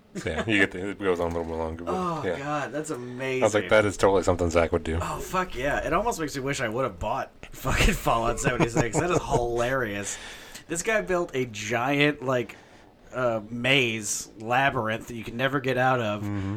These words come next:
Speaker 2: and then just lures new fucking players in there. There's a shit ton of doors in it that just open to walls, which is
Speaker 1: <laughs>
Speaker 2: probably my favorite part.
Speaker 1: Yeah.
Speaker 2: And then there's just the fucking Deathclaw running around.
Speaker 1: Right.
Speaker 2: That
Speaker 1: There's all
Speaker 2: is
Speaker 1: these, like, low-level people, like, they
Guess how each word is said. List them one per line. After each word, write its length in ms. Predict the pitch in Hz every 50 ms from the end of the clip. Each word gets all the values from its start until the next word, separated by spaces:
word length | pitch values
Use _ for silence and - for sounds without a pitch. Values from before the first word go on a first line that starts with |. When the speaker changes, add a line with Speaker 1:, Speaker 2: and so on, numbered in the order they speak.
| 110 - -
Speaker 2:
and 160 | - 127 127
then 100 | 139 139 135
just 200 | 135 127 110 107
lures 640 | 110 123 143 147 147 147 147 135 123 110 107 - - -
new 300 | 127 127 120 127 139 139
fucking 320 | 131 - 139 131 135 135 120
players 400 | 123 127 131 127 123 120 107 113
in 100 | 104 104
there. 180 | 107 104 107
There's 180 | - 123 131 123
a 40 | 120
shit 240 | - - 196 190 185
ton 140 | 190 185 156
of 140 | 117 101
doors 420 | 98 120 113 123 131 147 165 156 151
in 160 | - 156 156
it 200 | 165 170 - -
that 120 | 135 117
just 200 | 98 120 123 - 131
open 260 | 135 135 - 147 131
to 140 | - 139 113
walls, 600 | 95 101 107 104 107 110 123 139 147 143 - -
which 200 | 147 135 - -
is 180 | 156 - -
Speaker 1:
<laughs> 160 | - 170 135 -
Speaker 2:
probably 240 | 147 147 151 147
my 160 | 131 120 117 139
favorite 320 | 131 143 123 107 104 98
part. 400 | - 117 104 101 107 117 113 -
Speaker 1:
Yeah. 160 | 107 101 95 - - - - - - - - - - -
Speaker 2:
And 120 | 156 151
then 120 | 147 147 151
there's 140 | 156 156 135
just 120 | 143 135
the 100 | - 156
fucking 340 | 127 - - 170 156 156 143
Deathclaw 520 | 127 135 139 156 165 - 139 120 101 101 101
running 220 | 104 104 104 101
around. 340 | 101 101 101 98 98 98 107
Speaker 1:
Right. 120 | 101 95 95
Speaker 2:
That 140 | 123 143
Speaker 1:
There's 120 | 127 110 -
all 120 | 117 110
Speaker 2:
is 80 | 107 101
Speaker 1:
these, 0 |
like, 140 | 101 101 101
low-level 320 | 101 101 101 104 101 107
people, 260 | 104 - 101 98 98 95
like, 140 | 95 98
they 80 | 104